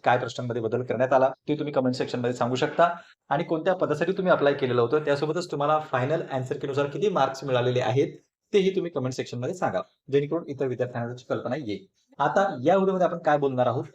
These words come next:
तर इथे आपण माहिती जाणून घेणार आहोत, ती म्हणजे की पात्र आणि अपात्र संदर्भात, त्यासोबतच तुमची नेक्स्ट प्रोसेस काय असेल. सध्या सेकंड रिस्पॉन्स शीट लागली, पण या पुढची प्रक्रिया आपली काय असणार आहे, त्याचीच माहिती आपण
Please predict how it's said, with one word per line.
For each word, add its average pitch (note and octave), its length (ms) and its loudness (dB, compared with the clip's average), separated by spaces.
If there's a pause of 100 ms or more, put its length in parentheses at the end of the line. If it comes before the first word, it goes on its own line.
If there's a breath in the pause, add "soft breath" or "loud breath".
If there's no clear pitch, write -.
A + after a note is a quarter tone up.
(140)
तर C3 140 4 (320 soft breath)
इथे F3 180 2
आपण G3+ 180 2
माहिती E3 240 -2
जाणून C3 240 0
घेणार B2 160 0
आहोत, D3 140 2 (100)
ती D#3+ 60 -2
म्हणजे D#3 280 0 (320)
की G3+ 80 -6
पात्र D3+ 340 2
आणि E3 280 -2
अपात्र B2+ 300 0
संदर्भात, B2+ 400 0
त्यासोबतच C3+ 640 0 (260 soft breath)
तुमची F#3+ 220 -2
नेक्स्ट F#3 400 -2 (100)
प्रोसेस D3+ 400 -4
काय A2 200 2
असेल. G2+ 260 -8
सध्या C#3+ 340 -2
सेकंड B2+ 260 -4
रिस्पॉन्स B2+ 360 -4
शीट B2+ 120 -4
लागली, C#3 340 2 (280)
पण F3 180 0
या G3+ 100 4
पुढची F#3+ 320 -4
प्रक्रिया D3+ 340 0
आपली C#3 160 -2
काय B2+ 180 2
असणार B2+ 220 -2
आहे, C#3 200 0 (300)
त्याचीच D#3 260 0
माहिती D3 260 -2
आपण C#3 300 -4